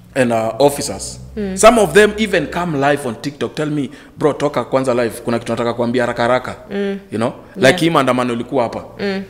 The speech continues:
Speaker 1: Somebody came and told me, "Eh, ni aje bro, mazee, haraka haraka hivi. Wase wamemwagwa. Ku-, ku-, uko na msana toka home?" Nikasema, "No."
Speaker 2: Mm.
Speaker 1: "Uko na, unaweza kuwa na shughuli yote side nyingine ya la-, eh, ya nini, ya tao?" "No."
Speaker 2: Mm.
Speaker 1: "Ah, uko fiti basi." But kama msee wako anakaa, masi kama.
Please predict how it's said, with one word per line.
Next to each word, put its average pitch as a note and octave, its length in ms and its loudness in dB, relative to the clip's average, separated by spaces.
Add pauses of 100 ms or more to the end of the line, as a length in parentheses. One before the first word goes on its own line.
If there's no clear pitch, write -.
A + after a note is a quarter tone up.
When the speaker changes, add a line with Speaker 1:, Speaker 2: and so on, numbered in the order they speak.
(520)
Speaker 1:
Somebody G#3 420 2
came A#2+ 380 2
and B2+ 100 -4
told D3+ 140 0
me, D3 120 -4
"Eh, D#3+ 120 -2
ni B2 60 -2
aje C#3 180 -2
bro, A2+ 180 -2
mazee, A#2 520 -2 (160)
haraka A#2 260 0
haraka C3+ 240 0
hivi. A#2 220 -6 (460)
Wase A#2 180 4
wamemwagwa. C#3+ 640 0 (840)
Ku-, C#3+ 100 -4
ku-, - 140 -8
uko D3 180 -2
na E3 100 0
msana F3 220 -2
toka F3 180 0
home?" F#3+ 200 0
Nikasema, G#2 380 -4
"No." D#3 240 -6 (200)
Speaker 2:
Mm. F#3+ 240 -8 (140)
Speaker 1:
"Uko D3+ 180 4
na, D3 380 4
unaweza C#3+ 340 0
kuwa E3 140 2
na E3 60 0
shughuli E3 240 -2
yote F#3 180 0
side D#3+ 160 0
nyingine E3+ 240 0
ya D#3+ 60 0
la-, D#3+ 180 -2 (380)
eh, A2 60 0
ya C#3 60 -2
nini, D3 280 -2
ya C3+ 80 2
tao?" D3 360 4
"No." D3 160 -4
Speaker 2:
Mm. G3+ 80 -6 (520)
Speaker 1:
"Ah, D3 100 8
uko A#2 160 2
fiti C#3+ 280 -2
basi." G2+ 300 -2 (300)
But - 160 0
kama D#3 120 8
msee D#3+ 140 2
wako D3 140 2
anakaa, C3 240 2
masi A#2+ 220 -4
kama. F#2+ 180 -8